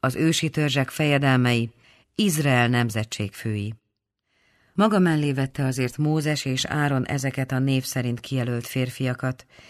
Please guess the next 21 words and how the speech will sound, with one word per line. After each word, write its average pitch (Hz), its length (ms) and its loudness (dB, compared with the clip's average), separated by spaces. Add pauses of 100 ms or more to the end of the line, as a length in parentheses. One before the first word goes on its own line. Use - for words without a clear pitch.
(220)
és - 240 -2
összegyűjtötték 151 880 0
az 117 160 -4
egész 143 320 -2
közösséget 120 800 -2 (360)
a 135 120 2
második 156 540 2
hónap 135 360 -2
elsején. 107 800 -2 (500)
Azok 160 320 2
pedig 160 320 -2
bejegyeztették 135 840 0
magukat 123 440 -4
a 120 60 -2
névjegyzékbe, 123 920 -2 (400)
nemzetségenként 143 1200 2 (140)
és 135 160 -6
nagycsaládonként, 127 1080 0 (420)
húsz 220 240 4
évestől 143 480 0
fölfelé, 123 720 -2